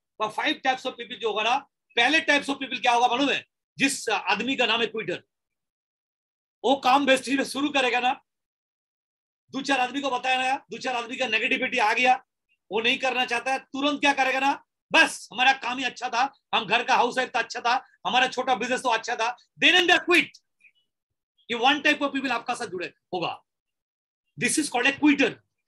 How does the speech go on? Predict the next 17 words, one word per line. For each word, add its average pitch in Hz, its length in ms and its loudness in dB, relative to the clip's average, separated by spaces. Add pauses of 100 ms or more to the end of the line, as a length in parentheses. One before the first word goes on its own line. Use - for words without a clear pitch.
(1000)
समझ 214 240 -4
में 262 100 4
आया 262 80 4
क्या 269 140 4
बोल 277 160 0
रहे 311 80 6
हैं? - 240 -8
आपको 285 300 4
ये 330 140 4
समझ 320 340 -2
में 311 160 -2 (200)
आना 269 140 0
चाहिए, 247 220 -2
तभी 302 380 0
ये 320 60 2
business 277 360 -4
हो 285 220 -8